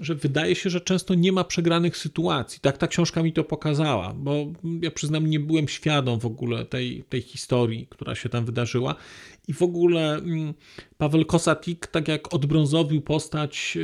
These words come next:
y, Tomasza Garrigue Masaryka, tak tutaj ten obraz, y, obraz Jana Masaryka jest, y, taki, no nie chcę powiedzieć, że krytyczny, ale jest bardzo prawdziwy. On jest pokazany w bardzo wielu momentach jako osoba, która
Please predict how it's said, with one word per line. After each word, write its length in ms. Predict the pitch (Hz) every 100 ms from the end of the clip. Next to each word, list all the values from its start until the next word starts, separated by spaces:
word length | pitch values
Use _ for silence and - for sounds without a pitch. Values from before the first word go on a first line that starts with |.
| 147
y, 40 |
Tomasza 460 | 147 156 151 - 147
Garrigue 280 | 139 135
Masaryka, 640 | 139 131 139 127 127 135 160 - - -
tak 220 | 160 151
tutaj 640 | - 170 170 165 165 165 156
ten 180 | 156 143
obraz, 720 | 156 170 165 156 143 - -
y, 440 | 170 156 147 143 135 - -
obraz 300 | 160 151 135
Jana 220 | 156 156
Masaryka 560 | 151 139 147 143 143 156
jest, 420 | 147 147 - -
y, 200 | 170 160 165 _ _ _ 196
taki, 300 | - 151 -
no 80 | 190
nie 100 | 220
chcę 160 | 214 -
powiedzieć, 320 | 190 202 170
że 80 | 180
krytyczny, 540 | - 165 214 - 147
ale 80 | 147
jest 140 | 147
bardzo 240 | 170 151 170
prawdziwy. 600 | 156 147 147 160 117 - - - - - -
On 160 | 175
jest 180 | 170 -
pokazany 540 | 165 160 151 160 156
w 140 | 135 151
bardzo 420 | 165 147 135 135
wielu 420 | 135 143 135 135 - - - _ _ _ _ -
momentach 680 | 185 147 139 147 165 160 143
jako 460 | 143 139 143 143 147
osoba, 420 | 147 - 147 143
która 680 | 143 - 147 143 143 143 139